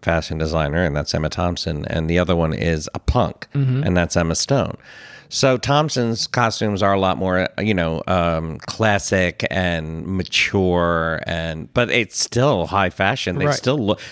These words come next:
Speaker 1: lots of turbans. Um, but she looked, I, I can't remember the last time Emma Thompson looked that good on film.
Speaker 2: She looked amazing. And, um, her costumes were in-, inspired by Dior.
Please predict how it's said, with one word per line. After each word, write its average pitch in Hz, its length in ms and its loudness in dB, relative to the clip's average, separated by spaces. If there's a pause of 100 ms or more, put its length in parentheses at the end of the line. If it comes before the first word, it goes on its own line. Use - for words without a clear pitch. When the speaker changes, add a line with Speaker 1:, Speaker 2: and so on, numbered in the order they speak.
Speaker 1:
lots 143 320 2
of - 80 -4
turbans. 92 640 -2 (560)
Um, 104 520 2 (160)
but 147 160 0
she - 140 0
looked, 165 280 -4 (260)
I, - 240 -6
I - 120 -14 (140)
can't - 240 -4
remember 185 320 2
the 214 120 0
last 180 220 2
time 165 200 2
Emma 151 160 2
Thompson 156 400 0
looked 143 160 0
that 139 180 0
good 135 160 2
on 113 200 2
film. 92 420 0
Speaker 2:
She 180 340 0
looked 151 360 0
amazing. 135 500 -2
And, 180 260 4
um, 170 300 2 (300)
her 170 260 4
costumes 185 560 0
were 151 160 2
in-, 143 140 0 (120)
inspired 147 420 2
by 135 140 2
Dior. 127 540 0